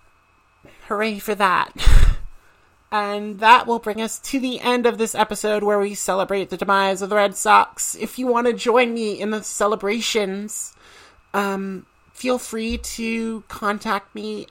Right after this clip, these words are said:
at A underscore J underscore Andrews on Twitter. The underscores are there because Twitter is dumb.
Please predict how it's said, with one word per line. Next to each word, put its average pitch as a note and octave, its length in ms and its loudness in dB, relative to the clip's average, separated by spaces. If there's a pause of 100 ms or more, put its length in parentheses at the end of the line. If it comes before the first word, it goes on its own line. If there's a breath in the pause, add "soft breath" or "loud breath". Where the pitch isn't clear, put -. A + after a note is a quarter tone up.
at G#3 320 -2 (120)
A A3 320 -6
underscore G#3+ 640 -6
J G3 420 -4
underscore G3+ 520 -2
Andrews G3+ 540 -8
on G#3 240 -4
Twitter. A#3 560 -4 (640 loud breath)
The A3 80 -6
underscores G#3+ 500 -4
are A3 80 -2
there A3 300 -2
because G#3+ 500 -8
Twitter G#3+ 400 -8
is A3+ 160 -8
dumb. F3+ 440 -6